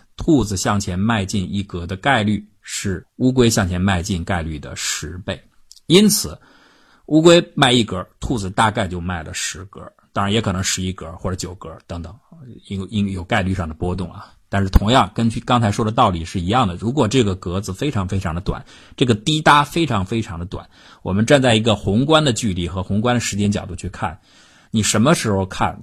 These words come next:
兔子的真实的那个速度值，好像就是乌龟的速度值的十倍，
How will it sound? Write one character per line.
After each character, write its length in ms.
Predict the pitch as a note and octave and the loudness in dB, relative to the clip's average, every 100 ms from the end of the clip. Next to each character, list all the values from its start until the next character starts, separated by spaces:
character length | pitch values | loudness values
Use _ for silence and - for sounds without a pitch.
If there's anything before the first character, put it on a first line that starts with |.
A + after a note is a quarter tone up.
| - | -12
兔 300 | - C#3 G#2 | 0 2 2
子 200 | G2 E2+ | -2 -8
的 280 | F#2 D#2+ - _ _ | -8 -12 -14 _ _
真 240 | D3+ D3+ | 2 2
实 160 | C#3 F#2 | -2 -4
的 140 | F#2+ | 0
那 140 | G2+ | 0
个 100 | G2 | 2
速 220 | F#2+ - A2 | 0 0 0
度 120 | F#2 | 0
值， 220 | - E2+ | -2 -8
好 220 | - F2 | -6 -8
像 180 | - G2 | -2 -4
就 280 | F#2+ D#3 A#2 | 2 4 4
是 140 | G2 | 2
乌 180 | F#2+ F#2+ | -2 -2
龟 240 | F#2+ G2+ F#2+ | 0 0 0
的 180 | E2 | -4
速 160 | - - | -8 -6
度 160 | F#2 E2+ | -4 -6
值 220 | - C#2 | -8 -10
的 100 | D#2+ | -6
十 300 | - - D#2+ | -6 -6 -10
倍， 260 | - E2+ | -10 -10